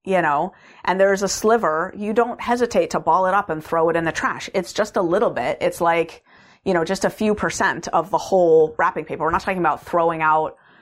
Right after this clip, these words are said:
uh, forty percent of the wrapping paper. We're, and, and when we talk about a sliver, we're not talking about throwing out forty percent of the food. We're talking about, if it's forty percent, put it, put, it's le-, good leftovers. Put it in the fridge. You'll combine it with something else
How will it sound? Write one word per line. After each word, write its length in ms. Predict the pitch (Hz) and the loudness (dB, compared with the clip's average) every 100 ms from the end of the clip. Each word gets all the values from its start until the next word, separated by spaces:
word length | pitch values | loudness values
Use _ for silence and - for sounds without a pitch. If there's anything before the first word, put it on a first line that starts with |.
| _ | _
uh, 260 | - 165 156 | 0 2 0
forty 340 | - 185 170 | 0 0 2
percent 460 | 170 190 - 196 175 | 0 0 0 0 0
of 120 | 175 | -2
the 80 | 175 | 0
wrapping 340 | 180 196 180 165 | 2 2 -2 -4
paper. 380 | 143 147 165 | -4 -2 0
We're, 120 | 175 175 | 0 0
and, 300 | 170 170 - - | -2 -2 -6 -6
and 120 | - 190 | 0 2
when 100 | 196 | 2
we 80 | |
talk 200 | 196 240 | 2 2
about 160 | 226 202 | 2 -2
a 40 | |
sliver, 340 | 180 254 277 165 | -2 -2 0 0
we're 120 | 156 | 0
not 160 | 175 - | 0 0
talking 240 | 185 190 | -2 0
about 180 | 175 160 | -2 0
throwing 300 | 180 170 175 | 0 0 0
out 200 | 185 - | -2 -2
forty 280 | 185 185 170 | -2 0 0
percent 320 | 165 170 165 | -2 0 0
of 40 | |
the 60 | 151 | 0
food. 380 | 220 226 156 143 | 4 4 2 -2
We're 100 | 160 | -2
talking 320 | - - 175 | -4 -2 -4
about, 420 | - 156 156 151 - - | 2 2 2 0 -8 -6
if 80 | 208 | -2
it's 140 | 214 | -2
forty 340 | - 220 311 302 | 0 2 2 0
percent, 540 | 175 - 285 214 - | -6 -2 0 0 -4
put 140 | 254 262 | -2 -2
it, 280 | - - | -2 -6
put, 160 | - 262 | -4 -2
it's 140 | 208 | 0
le-, 200 | 214 330 | 2 2
good 200 | 254 466 | 2 2
leftovers. 560 | 208 - - 160 143 127 | 4 2 2 0 0 -4
Put 180 | - 269 | -2 0
it 80 | 294 | 0
in 140 | 277 | 0
the 60 | 226 | -2
fridge. 500 | - 480 143 139 185 | 0 0 -2 -4 0
You'll 160 | 202 | 0
combine 380 | 208 196 180 247 | 0 0 0 0
it 60 | 196 | -2
with 140 | 208 | -2
something 340 | - 214 190 | -2 -2 0
else 440 | 208 247 220 - | 2 2 2 -2